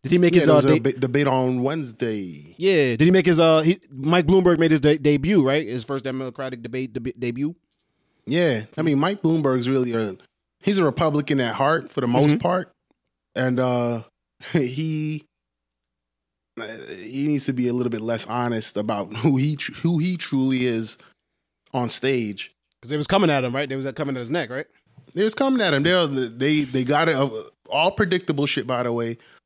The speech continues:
Speaker 2: Uh, him, uh, reports of him calling women some wild shit, uh, at,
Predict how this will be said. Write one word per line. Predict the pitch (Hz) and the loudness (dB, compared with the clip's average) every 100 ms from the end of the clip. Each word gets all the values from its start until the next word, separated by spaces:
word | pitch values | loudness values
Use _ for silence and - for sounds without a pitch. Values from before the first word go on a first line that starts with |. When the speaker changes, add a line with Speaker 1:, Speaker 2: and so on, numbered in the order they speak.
| - | -6
Speaker 2:
Uh, | 123 | -4
him, | 120 151 123 120 107 - | -2 -2 -4 -6 -10 -12
uh, | 104 | -8
reports | 127 - 160 139 | -6 -2 -2 -2
of | 139 | -6
him | 143 143 | -6 -4
calling | - 135 127 127 123 120 | -2 -2 -2 -4 -4 -2
women | 131 131 120 | -2 -2 -4
some | 117 120 | -6 -4
wild | 120 127 127 | -2 0 -2
shit, | 135 127 - _ - | -4 -6 -8 _ -16
uh, | 113 117 | -8 -6
at, | 95 120 - | -6 -8 -8